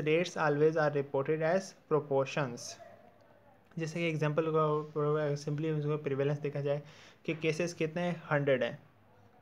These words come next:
और हंड्रेड के बाद हम लोग देखते हैं और केसेस पर वन लाख, सही है, यानी कि एक लाख में, अ, एक लाख में से हंड्रेड केसेस हैं, यानी कि एक लाख किस पर हैं?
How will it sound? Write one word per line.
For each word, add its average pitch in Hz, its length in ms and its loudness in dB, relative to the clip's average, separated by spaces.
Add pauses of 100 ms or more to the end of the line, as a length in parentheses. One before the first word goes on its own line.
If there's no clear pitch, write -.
(280)
और 151 120 4
हंड्रेड 160 320 0
के 170 80 -2
बाद 156 140 4
हम 156 140 0
लोग 160 80 2
देखते 156 120 -2
हैं 165 80 -2
और 151 260 2
केसेस 156 360 0
पर 202 320 0 (480)
वन 151 320 4
लाख, 123 440 0 (400)
सही 165 120 0
है, 180 160 -6 (420)
यानी 180 180 -2
कि 185 300 -2
एक 175 320 -2
लाख 156 280 2
में, 160 160 -4
अ, 156 100 -2 (360)
एक 165 140 -2
लाख 151 260 0
में 156 100 -4
से 185 140 -4
हंड्रेड 156 480 0
केसेस 139 380 0
हैं, 135 240 -4
यानी 151 180 -2
कि 160 100 -8
एक 160 260 0
लाख 156 300 -2
किस 151 160 -6
पर - 120 -8
हैं? 170 320 -6